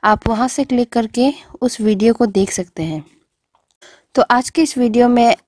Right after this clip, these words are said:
इसका ऑनलाइन फॉर्म फिलअप करना सिखाऊंगी आप लोगों को, बने रहिएगा इस वीडियो में। उससे पहले अगर आपने अभी तक हमारे YouTube चैनल को सब्सक्राइब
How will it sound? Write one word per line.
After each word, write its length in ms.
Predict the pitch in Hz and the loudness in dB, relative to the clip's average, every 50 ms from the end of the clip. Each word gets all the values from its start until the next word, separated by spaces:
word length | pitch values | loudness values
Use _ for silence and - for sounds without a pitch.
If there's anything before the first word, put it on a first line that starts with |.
| _ _ - | _ _ -10
इसका 260 | - - - - 254 - | -10 -6 -2 0 0 2
ऑनलाइन 340 | - 226 233 233 240 254 254 | 2 0 0 2 2 0 0
फॉर्म 260 | - - 233 226 226 | 0 0 0 0 0
फिलअप 260 | - 247 240 254 247 | 0 0 0 0 0
करना 260 | - - 226 214 220 226 | 0 0 0 2 0 0
सिखाऊंगी 560 | - - 226 220 - 220 220 220 220 226 247 | -2 -2 -6 -4 -2 -2 -2 -2 0 2 2
आप 220 | 226 208 202 - | 2 2 0 -2
लोगों 260 | 202 196 190 - 208 | -4 -4 -2 -4 -6
को, 280 | 190 - - 214 233 285 _ _ _ _ _ - - - - - - _ - | -6 -4 -4 -4 -4 -6 _ _ _ _ _ -20 -20 -20 -20 -20 -16 _ 2
बने 280 | 226 233 240 262 285 | 2 4 6 6 4
रहिएगा 480 | 285 269 269 254 262 262 254 247 262 254 | 4 4 4 4 4 2 2 2 2 2
इस 200 | 247 254 - - | 2 0 -2 -2
वीडियो 360 | 208 214 214 190 208 226 233 | -2 -2 0 0 0 0 2
में। 240 | 233 233 233 254 294 - _ - - _ _ - | 2 0 0 -2 -4 -6 _ -20 -20 _ _ -6
उससे 280 | 233 226 - - 285 285 | -6 -4 0 2 0 2
पहले 360 | 269 269 247 240 233 233 220 208 | 2 2 2 4 4 4 4 4
अगर 260 | - 220 220 - 233 | 2 0 0 0 0
आपने 440 | 226 220 214 214 - 240 240 247 233 | 0 0 0 -2 -2 0 2 2 2
अभी 300 | - - 233 214 220 220 | 2 0 -2 -2 -4 -4
तक 180 | - - 233 220 - | -2 -2 -2 -2 0
हमारे 360 | 220 214 214 214 214 220 220 | -2 0 2 2 2 2 2
YouTube 360 | 208 220 214 202 240 240 233 | 2 0 0 -2 -4 -4 -4
चैनल 280 | - 226 208 208 214 214 | -2 -4 -2 -2 -4 -4
को 160 | - 233 233 | -4 -4 -4
सब्सक्राइब 520 | 226 - 214 - - - - 226 233 240 | -4 -4 -6 -6 -6 -2 0 0 0 0